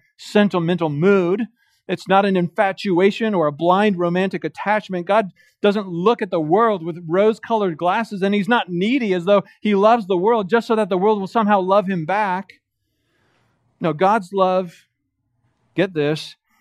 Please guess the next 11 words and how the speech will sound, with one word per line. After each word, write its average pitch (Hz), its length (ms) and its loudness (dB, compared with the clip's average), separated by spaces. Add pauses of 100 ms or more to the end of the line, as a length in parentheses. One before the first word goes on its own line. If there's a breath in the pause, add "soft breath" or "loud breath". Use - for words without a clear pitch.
is 151 180 0
God's 185 640 2
unilateral, 180 1080 0 (400)
undying 170 880 0 (160)
commitment 151 680 -2 (720)
to 135 120 -6
work 147 280 0
for 147 120 -12
the 127 80 -4
good 123 240 -4
of 110 160 -10